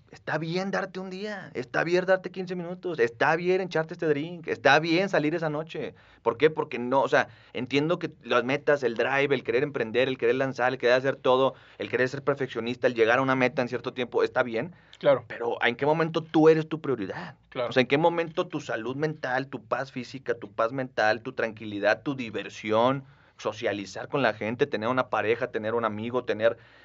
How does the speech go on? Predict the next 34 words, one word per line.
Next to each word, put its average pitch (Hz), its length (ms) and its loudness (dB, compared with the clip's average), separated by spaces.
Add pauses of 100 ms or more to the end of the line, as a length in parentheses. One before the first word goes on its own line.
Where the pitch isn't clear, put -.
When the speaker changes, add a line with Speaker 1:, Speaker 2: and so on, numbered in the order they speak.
(140)
Speaker 1:
compañeros, 117 720 0
ir 113 100 -6
un 120 440 -4
miércolitos 113 560 2
con 110 120 -4
tus, 104 240 -10
lo 117 240 2
que - 80 -6
tú 135 160 -8
quieras? 139 320 -8
Speaker 2:
<laughs> 139 100 -4
¿Miércolitros? 135 800 0
Speaker 1:
Sí, 139 140 -2
o 190 60 6
sea, 135 120 8
literal, 120 420 4
o 175 60 8
sea, 147 220 8
miércolitos, 131 640 6
jueves, 135 540 4
con 143 120 4
quien 120 180 0
tú 160 100 -2
quieras. 156 180 2
O 151 60 8
sea, 143 60 -2
para 135 180 4
mí 160 160 -2
es 180 100 -4
un 196 160 -10
tiempo 180 300 -8
en 185 80 -2
el 165 160 -4
que 127 180 -2